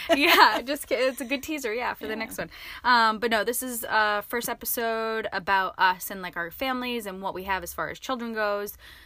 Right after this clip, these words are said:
Speaker 1: So, Celeste, you have one
Speaker 2: Yes.
Speaker 1: child, right?
Speaker 2: So I am a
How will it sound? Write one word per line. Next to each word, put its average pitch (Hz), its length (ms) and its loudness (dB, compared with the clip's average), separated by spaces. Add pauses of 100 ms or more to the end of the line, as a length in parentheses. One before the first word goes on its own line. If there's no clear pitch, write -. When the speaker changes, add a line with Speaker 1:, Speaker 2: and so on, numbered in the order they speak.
(100)
Speaker 1:
So, 196 380 0
Celeste, 214 600 -4
you 220 340 -6
have 208 500 2 (240)
one 202 180 -2
Speaker 2:
Yes. 180 100 -4
Speaker 1:
child, 170 320 -2
right? 202 280 -2 (160)
Speaker 2:
So - 180 -8
I 190 220 -6
am 190 400 -10
a 165 440 -12